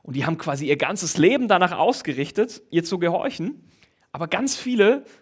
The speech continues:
haben den Wald vor lauter Bäumen gar nicht mehr gesehen. Sie haben komplett ignoriert, worum es in der ganzen Bibel, in der ganzen Geschichte eigentlich geht. Und das ist vielleicht für uns auch spannend. Ähm,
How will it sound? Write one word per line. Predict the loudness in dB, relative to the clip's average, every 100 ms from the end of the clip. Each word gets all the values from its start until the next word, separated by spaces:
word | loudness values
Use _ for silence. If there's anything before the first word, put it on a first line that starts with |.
| -8
haben | 0
den | 2 4
Wald | 6 6 4
vor | 4
lauter | 4 4 2
Bäumen | 0 0 0
gar | 0
nicht | -2 -4
mehr | -6
gesehen. | -6 -10 -10 -12 -16 _ _ _
Sie | -4
haben | -4 -4 -8
komplett | 0 2 0 -2 _ _ _ _ _
ignoriert, | -4 0 2 2 2
worum | 0 2 2
es | 2
in | 4
der | 2
ganzen | 4 0 0 -2
Bibel, | -2 0 0
in |
der | 0
ganzen | 0 -2 -6
Geschichte | -10 -8 -8 -4
eigentlich | -4 -6 -12 -10
geht. | -12 -12 _ _ _ _ _ _ _
Und | -2 0
das | 2
ist | 0
vielleicht | 2 2 2
für | -2
uns | 0 2
auch | 2 0
spannend. | 0 0 0 -4 -8 _ -12
Ähm, | -4 -2 -2 -8